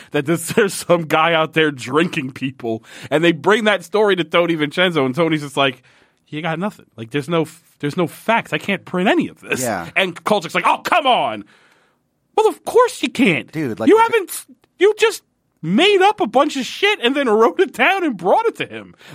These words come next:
Speaker 1: Like, there's just nothing here. <laughs> It really annoyed me.
Speaker 2: Yeah, it is. They are stunningly inept at their jobs.
Speaker 1: They're very bad.
Speaker 2: At both the actual reporting and, like, their investigations.
Speaker 1: Yeah, yeah, yeah.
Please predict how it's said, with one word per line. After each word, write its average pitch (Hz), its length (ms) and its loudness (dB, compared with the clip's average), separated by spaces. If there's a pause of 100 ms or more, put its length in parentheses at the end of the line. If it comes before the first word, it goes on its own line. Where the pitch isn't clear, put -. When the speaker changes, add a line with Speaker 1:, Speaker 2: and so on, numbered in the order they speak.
(140)
Speaker 1:
Like, 302 240 0
there's 370 160 0
just 403 200 -4
nothing 320 500 2
here. 381 340 -2 (180)
<laughs> 381 100 2 (1400)
It 139 80 -6
really 131 360 -6
annoyed 107 300 -10
me. 110 160 -14 (560)
Speaker 2:
Yeah, 156 400 4
it 165 160 2
is. 196 320 2 (380)
They 180 100 2
are 233 120 6
stunningly 135 920 2
inept 110 560 -2 (160)
at 107 140 -2
their 110 140 -2
jobs. 95 500 -2
Speaker 1:
They're 143 160 -8
very 135 460 -4
bad. 139 300 -2
Speaker 2:
At - 40 -18
both 156 240 2
the 151 120 4
actual 131 520 0
reporting 156 760 -2
and, 127 280 -4
like, 120 220 -2
their 113 260 2
investigations. 92 1080 -8
Speaker 1:
Yeah, 120 160 -8 (100)
yeah, 104 220 -8
yeah. 92 220 -14